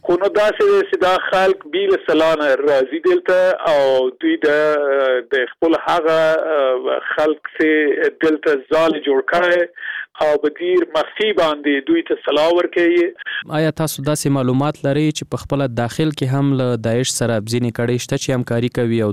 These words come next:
Speaker 2: دوی ته زمینه مساعدېږي چې راشي او خپل عملیات وکړي او که څنګه؟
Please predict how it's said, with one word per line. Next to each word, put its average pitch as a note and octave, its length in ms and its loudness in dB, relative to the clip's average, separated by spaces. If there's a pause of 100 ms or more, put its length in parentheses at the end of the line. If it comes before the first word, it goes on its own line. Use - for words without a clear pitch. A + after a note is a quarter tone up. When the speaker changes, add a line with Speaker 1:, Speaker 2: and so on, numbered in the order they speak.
Speaker 2:
دوی A2+ 160 0
ته G#2 100 -2
زمینه A2 320 0
مساعدېږي A2 580 -2
چې - 160 -6
راشي G#2+ 300 -2 (140)
او - 20 -2 (220)
خپل A2+ 240 -2
عملیات G#2+ 420 -2
وکړي A#2 300 -4
او - 100 -6
که F#2+ 140 -6
څنګه؟ F#2 220 -6